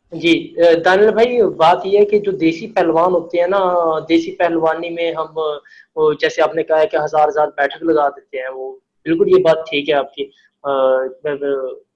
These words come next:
जो पहलवान, देसी पहलवान होते हैं, हज़ार हज़ार बैठकें लगाते हैं, दो दो हज़ार, तीन तीन हज़ार बैठक भी लगाते हैं वो। अ, मैंने जो जैसे बताया ना, आपको कि हमारे कोच हैं उस्मान, अ, सियालकोट के, अ, उस्मान शाहिद,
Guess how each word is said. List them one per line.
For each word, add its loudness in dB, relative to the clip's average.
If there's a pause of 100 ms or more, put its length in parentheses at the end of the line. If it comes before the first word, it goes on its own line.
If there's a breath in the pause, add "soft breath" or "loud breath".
(100)
जो -2
पहलवान, 0
देसी -6
पहलवान 0
होते -4
हैं, 4
हज़ार 2
हज़ार 0
बैठकें -4
लगाते -2
हैं, -4
दो 4
दो 4
हज़ार, 2
तीन -4
तीन -4
हज़ार 2
बैठक 0
भी -14
लगाते -8
हैं -20
वो। -20 (600)
अ, 2
मैंने 0
जो -2
जैसे 0
बताया 2
ना, -2
आपको 2
कि -4
हमारे -2
कोच -4
हैं 2
उस्मान, -2
अ, -4
सियालकोट -2
के, -8 (600)
अ, -4 (100)
उस्मान -2
शाहिद, -4